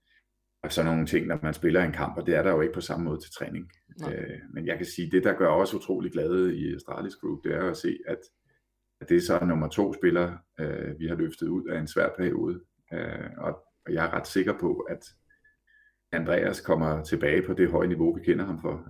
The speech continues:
Speaker 1: Øh, ganske ligesom vi har set, øh, Lukas gøre det.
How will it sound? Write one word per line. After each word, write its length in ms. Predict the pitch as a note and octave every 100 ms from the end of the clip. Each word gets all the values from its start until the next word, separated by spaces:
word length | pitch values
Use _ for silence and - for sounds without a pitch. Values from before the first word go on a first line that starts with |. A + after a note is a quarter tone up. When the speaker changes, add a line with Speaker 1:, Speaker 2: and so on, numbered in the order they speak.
| -
Speaker 1:
Øh, 260 | D#2 - -
ganske 300 | D#2+ F2 -
ligesom 280 | F2 F2 E2
vi 100 | D#2+
har 60 |
set, 320 | D#2 - D2 - - _
øh, 320 | E2 D2+ - - - - _ _ _ _ _ _ _ _ _ _ _ _
Lukas 220 | - A2+ -
gøre 200 | E2
det. 100 | D2+